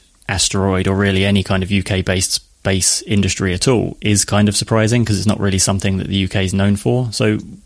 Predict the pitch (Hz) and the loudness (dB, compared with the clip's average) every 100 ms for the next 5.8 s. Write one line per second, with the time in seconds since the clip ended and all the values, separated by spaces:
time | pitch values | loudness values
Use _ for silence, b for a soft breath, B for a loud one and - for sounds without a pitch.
0 | - - 127 113 113 104 101 101 107 101 | -8 -2 -2 2 2 2 2 2 2 2
1 | 95 98 98 95 95 B B B B - | 0 0 2 0 -2 B B B B -14
2 | - - 101 101 101 - 101 95 - - | -6 -2 0 2 0 0 0 0 -4 0
3 | 104 95 - 90 90 - 95 95 - - | 2 0 -2 -4 -6 -4 -4 -4 -6 -4
4 | 98 98 - - 101 98 90 - 107 92 | -2 -2 0 2 2 2 0 -4 -6 -4
5 | - 98 95 92 101 92 85 | -2 0 0 0 2 2 -2